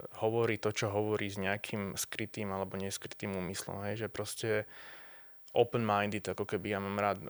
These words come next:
diskusiu a častokrát tie diskusie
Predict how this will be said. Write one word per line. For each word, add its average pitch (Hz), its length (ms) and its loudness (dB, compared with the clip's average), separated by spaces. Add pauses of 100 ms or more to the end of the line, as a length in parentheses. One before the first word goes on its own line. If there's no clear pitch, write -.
(140)
diskusiu 127 640 4
a 104 100 6
častokrát 95 640 2
tie 101 160 -4
diskusie 98 640 2